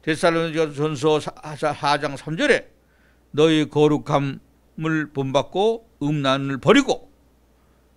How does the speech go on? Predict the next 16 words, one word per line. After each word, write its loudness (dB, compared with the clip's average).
데살로니가전서 -2
오 2
장 0
십팔 -4
절에도 -2
"범사에 6
감사하라. 4
이는 0
그리스도를 -2
예수 6
안에서 0
너희를 4
향하신 -2
하나님의 -4
뜻이니라." -4
그랬어요. -18